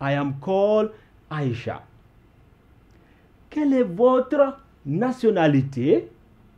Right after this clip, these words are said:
Quelle est votre nationalité ?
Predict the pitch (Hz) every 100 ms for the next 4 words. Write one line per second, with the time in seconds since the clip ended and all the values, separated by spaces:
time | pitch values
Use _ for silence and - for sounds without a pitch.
0 | _ _ _ 240 262 226 160 170 202 208
1 | 233 233 - 139 185 277 - 214 180 160
2 | 139 131 123 156 269